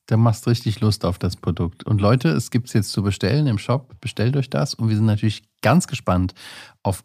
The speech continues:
eure Erfahrungen damit. Also wenn ihr angefangen habt, erstmal selber lesen, hat Jochen gesagt,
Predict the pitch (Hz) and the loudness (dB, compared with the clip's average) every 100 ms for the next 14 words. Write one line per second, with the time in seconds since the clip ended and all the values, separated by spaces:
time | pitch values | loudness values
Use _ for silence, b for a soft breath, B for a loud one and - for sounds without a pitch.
0 | - 117 143 123 - 90 85 82 90 95 | -2 2 4 4 0 -6 -4 0 0 2
1 | 95 113 135 104 98 95 95 - _ 113 | 4 2 2 0 -2 0 0 -2 _ 2
2 | 117 123 123 127 135 143 - 110 87 92 | 4 4 4 2 4 2 0 0 2 2
3 | 101 113 117 123 123 123 117 123 135 135 | 4 4 4 4 4 2 2 2 2 2
4 | 139 160 | 2 0